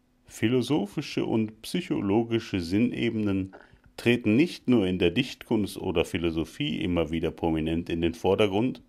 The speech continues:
sondern überdauern auch in der Marinemalerei Schlachtenbilder und Flottenpräsentationen. Bei Claude Joseph Vernet zum Beispiel, der im Auftrag des Hofes die Seemacht Frankreich in zahlreichen Hafendarstellungen verherrlichte,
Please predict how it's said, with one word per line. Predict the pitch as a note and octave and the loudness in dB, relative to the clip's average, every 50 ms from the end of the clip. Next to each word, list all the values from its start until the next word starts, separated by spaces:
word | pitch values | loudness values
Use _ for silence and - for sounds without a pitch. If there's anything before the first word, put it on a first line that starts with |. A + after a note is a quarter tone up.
| _ _ _ _ _ _ _ _ _ | _ _ _ _ _ _ _ _ _
sondern | - - A#2+ D#3+ F3+ G3+ G3+ - | 2 4 4 6 6 4 2 0
überdauern | - - D#3 C#3+ C3+ B2 G#2+ F#2+ G2+ G2 - E2 - - E2+ - - | 0 -2 -2 2 2 0 2 4 4 4 4 4 2 0 -2 -4 0
auch | E2+ F#2+ B2 D3+ D3+ - - | 2 4 4 4 4 0 -4
in | - A#2+ A#2+ | -4 -2 0
der | A2+ A2+ G#2+ | 0 2 2
Marinemalerei | G#2 G2 F#2+ F2+ E2+ F#2+ B2 D3 D#3 D3 C#3 B2+ A#2+ A#2 A2+ G#2+ G#2+ G#2 G#2 G#2 G#2 G2+ - - - - - _ | 2 2 2 2 2 2 2 2 2 2 2 4 4 4 4 4 4 6 6 4 4 2 0 -6 -14 -20 -20 _
Schlachtenbilder | _ - - - G2+ A2 A#2 - - - - G#2 G2 F2 F2+ F#2 F#2+ F#2+ F2+ F#2+ F2+ - | _ -6 0 6 6 6 6 4 -4 -6 -4 -2 -2 0 0 0 0 0 2 2 2 2
und | - F2 E2+ - | 2 0 -2 -4
Flottenpräsentationen. | - - - F#2 E2+ - - E2 C#2+ - - C#2 C#2 - C#2+ C2 - D2 C#2+ - - - - - - - - - _ _ _ _ _ _ _ _ _ _ _ _ _ _ _ _ _ _ _ _ _ _ _ _ | -6 0 2 2 2 2 0 -6 -10 -8 -8 -8 -8 -8 -10 -14 -12 -14 -14 -14 -12 -12 -12 -12 -12 -16 -18 -20 _ _ _ _ _ _ _ _ _ _ _ _ _ _ _ _ _ _ _ _ _ _ _ _
Bei | - D#2+ D2+ D2 D2 D2 | -2 0 2 2 0 -2
Claude | - - - - F2+ F#2 F#2+ F#2 - | -4 -6 -2 0 2 2 2 0 -2
Joseph | - F#2 E2 F#2 F#2 F2 - | -4 -4 0 0 0 -2 0
Vernet | - - F2+ E2+ F2 F#2 G#2 A#2 A#2 | 0 0 0 2 2 4 2 2 2
zum | A#2 - C3 A#2+ | 0 -2 -2 0
Beispiel, | A2+ A#2+ B2+ B2+ - - D#3 D#3 C3 | 2 2 0 0 -2 -2 -2 -2 0
der | G#2 F#2+ F2+ F2 | 2 0 0 0
im | E2+ E2+ E2+ | -2 -4 -4
Auftrag | - - F#2+ G2+ - - - - G2+ F#2+ F#2+ - | 0 0 0 0 0 -2 2 2 4 4 4 0
des | - F#2 - - | -4 -4 -2 0
Hofes | - C3 C#3 C#3+ - C3+ A#2+ - - - _ - - - - _ - | 0 0 0 0 -2 -4 -4 -4 -8 -12 _ -20 -20 -20 -20 _ -2
die | F#2+ F2+ | 0 0
Seemacht | E2+ F#2 A2+ C3+ C#3+ C#3+ B2+ A2+ - - - | 2 4 4 4 4 4 4 2 2 -2 -8
Frankreich | - - G#2+ A#2+ D#3+ F3 - - A#2+ A2+ G#2+ A2 - - | -2 2 4 4 4 2 2 2 4 4 4 4 2 -2
in | F#2+ F2 | -4 -4
zahlreichen | - - - - C3+ D3 D3 A#2 A2 A#2+ - - - - - E2 D#2 | 0 4 6 8 8 8 8 8 6 6 6 4 0 -4 -4 -2 2
Hafendarstellungen | E2+ - C3 C3+ - A2 G#2+ G#2 G#2 G2+ G2 - - F#2 F2+ F2+ F2 | 4 6 6 4 4 0 2 6 6 6 6 4 0 -2 0 0 0
verherrlichte, | - E2 D#2 D#2 F2 - B2 C#3 C3+ A#2+ A#2+ - - - B2 - | 2 2 2 4 4 4 4 4 2 0 -2 -2 -4 -4 -4 -4